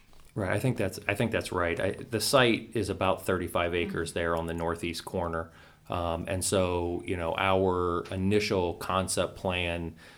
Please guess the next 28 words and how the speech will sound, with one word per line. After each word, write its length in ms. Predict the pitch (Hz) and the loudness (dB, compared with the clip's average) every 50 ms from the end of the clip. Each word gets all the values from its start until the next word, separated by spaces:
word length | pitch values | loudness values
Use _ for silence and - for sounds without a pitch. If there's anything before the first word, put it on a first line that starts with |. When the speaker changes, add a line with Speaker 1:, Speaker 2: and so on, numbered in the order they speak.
| - - | -16 -8
Speaker 1:
you 80 | - 107 | -2 0
know, 100 | 95 85 | 0 0
calls 380 | - - 104 92 90 87 - - | 2 4 4 4 4 4 0 0
for 420 | - 101 90 87 87 90 87 85 | 2 2 4 4 4 2 2 0
a 80 | - 95 | 0 0
million 420 | 95 92 92 92 95 101 98 95 | 0 2 2 2 2 2 0 0
square 340 | 92 95 - - 92 90 87 | -2 -2 -2 0 0 0 0
feet 220 | - - 95 87 | 0 -2 -2 -2
of 100 | 87 87 | -2 -4
construction, 920 | - - 95 80 - - 98 92 85 - - - 98 87 85 85 85 85 - - - - - - - | -6 -6 -8 -8 -4 -2 0 0 0 -2 -4 -4 -4 -4 -4 -6 -8 -10 -12 -18 -20 -20 -20 -12 -6
you 80 | - 104 | -2 0
know, 120 | 90 87 | 0 2
upwards 360 | - 95 95 - 101 95 87 - | 2 2 2 2 0 0 0 -2
of 80 | 90 | -4
seven 280 | - - 101 92 87 85 | -2 0 0 2 2 0
hundred 280 | - 95 85 90 85 | -2 -2 -2 -2 0
residential 600 | - 90 87 85 87 90 90 87 87 - - 90 | 0 0 0 0 -2 -2 -2 -4 -4 -4 -4 -4
units, 420 | 87 87 87 87 85 85 82 - - | -4 -2 -4 -4 -4 -4 -4 -6 -6
and 100 | 87 87 | -4 -4
maybe 220 | 87 80 80 82 82 | -4 -4 -2 -2 -4
a 60 | 78 | -4
quarter 380 | - - - 95 87 82 87 | -6 -4 -4 -2 -2 -2 -2
million 320 | 87 85 82 82 82 82 82 | -4 -4 -6 -6 -6 -8 -8
square 280 | - - - 90 85 | -8 -4 -2 -2 -2
feet 380 | 80 - - 87 85 85 82 82 - | -2 -2 -4 -2 -2 -2 -4 -6 -6
of 440 | - 87 82 82 82 80 80 80 - | -6 -4 -4 -4 -4 -4 -4 -6 -8
commercial 580 | - - - 90 85 82 - - 80 78 80 - - | -8 -4 -4 -2 -2 -2 -2 -2 -2 -2 -4 -2 -2
office. 500 | 90 82 82 - - - - - - | -2 -2 -2 -4 -8 -10 -10 -12 -14